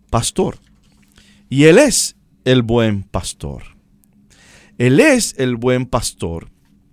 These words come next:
porque Él, eh, se preocupa por sus ovejas y se preocupa por, por los suyos. Ahora bien, antes de saltar a la imagen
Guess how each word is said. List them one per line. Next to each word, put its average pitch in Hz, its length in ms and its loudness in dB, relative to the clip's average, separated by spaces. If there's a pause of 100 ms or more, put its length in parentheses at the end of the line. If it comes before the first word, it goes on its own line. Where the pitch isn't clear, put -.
(440)
porque 123 520 -2
Él, 175 420 2 (680)
eh, 107 420 0 (100)
se - 160 -6
preocupa 123 600 -2
por 95 160 -4
sus - 260 -10
ovejas - 720 -10 (460)
y 104 100 -2
se 117 160 0
preocupa 120 720 -2 (460)
por, 113 300 0
por 98 180 -6
los 98 200 -4
suyos. - 720 -4 (800)
Ahora 240 220 0
bien, 120 300 0
antes 247 380 2
de 185 80 2
saltar 143 500 0
a 104 80 -2
la 104 80 -2
imagen 113 560 -2